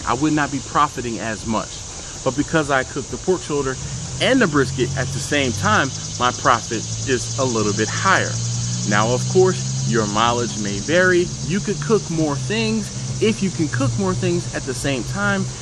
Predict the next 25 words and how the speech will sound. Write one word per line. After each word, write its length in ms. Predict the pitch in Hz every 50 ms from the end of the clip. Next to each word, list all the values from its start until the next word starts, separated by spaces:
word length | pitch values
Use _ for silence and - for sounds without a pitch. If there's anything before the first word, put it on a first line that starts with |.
| - - - - -
if 140 | 165 156 -
you 120 | 170 165
could 200 | - 123 156 143
reduce 440 | 123 123 131 127 117 131 147 143 -
the 80 | - 131
cost 340 | 127 - 147 135 131 123 127
of 100 | 110 101
your 120 | 101 95
charcoal, 560 | - - - 170 160 160 - - 156 156 151 147 - - - - - - -
if 140 | 190 202 175
you 100 | 190 208
could 160 | 180 196 185
do 220 | 156 180 180 175 -
a 100 | - 147
lot 280 | 151 156 180 214 247 233
of 100 | 214 190
<laughs> 80 | 165
different 320 | 160 202 165 151 156 147 123
things, 420 | - 220 220 185 151 131 - - - - - - - -
you 100 | 151 165
can 200 | - 196 185 185
make 240 | 170 151 147 - 147
more 260 | 139 135 139 147 143
money 420 | 131 117 107 110 107 107 107 104 104 - - - - - -
in 240 | 131 135 127 123 123